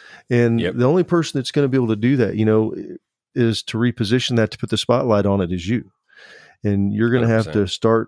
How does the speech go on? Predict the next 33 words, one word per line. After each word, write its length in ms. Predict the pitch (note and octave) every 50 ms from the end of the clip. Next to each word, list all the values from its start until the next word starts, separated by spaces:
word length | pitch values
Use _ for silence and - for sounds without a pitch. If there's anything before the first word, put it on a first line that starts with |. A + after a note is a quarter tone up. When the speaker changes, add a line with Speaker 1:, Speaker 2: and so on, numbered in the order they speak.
| - _ -
Speaker 1:
it 160 | B2 A2+ -
starts 340 | - - B2 B2 A#2+ - -
with 140 | B2 - A#2+
you, 380 | A#2+ B2+ C3 B2+ A#2+ A#2+ A#2
and 100 | A2 A2
it's 160 | G#2+ G#2 -
gonna 200 | - - A2+ G#2
start, 360 | - - - A2+ A2+ A2 - - -
you 120 | - A#2 G#2+
know, 160 | G#2 G2+ G#2
end 260 | - A#2+ A#2+ C#3 D#3+
with 160 | C3 G2+ - -
you, 160 | F#2 F#2 F2+
basically. 680 | E2+ G2+ A2 A#2+ - - F#2+ - - - F2 F#2+ - _ _ _
Because 300 | G#2+ G2+ - A2 G2+ G2+
if 120 | G2+ -
you 120 | - E3+ A3
don't 260 | F3+ A2+ A2 G#2+ G#2+
Speaker 2:
Yep. 180 | E2+ E2 - - - - - - - _ _
Speaker 1:
get 140 | - A#2+ A2+
behind 380 | A2 G#2+ G#2+ G#2+ G#2+ G#2+ G#2 G#2
it, 160 | G#2+ G#2+ - _ -
and, 280 | A#2+ A2+ A2 A2 G#2+ - _ _ _ _ _ _ _ _ _ _ _ _ _ _
um, 500 | - A2 G#2 G#2 G2+ G2+ G2 G2 F#2+ - - _ _ _ _ _ _ _
you 80 | C#3+ C#3
know, 80 | C#3
it's 120 | C3 - -
real 160 | D3+ D3 C#3+
interesting 380 | D3 D3 C3+ B2 - - A#2 A2+
when 80 | A2+
you 80 | A2 G#2
talk 320 | - - A#2 A2+ A2 A2 -
to 400 | - G#2 G2+ G2+ F#2+ F#2+ F#2+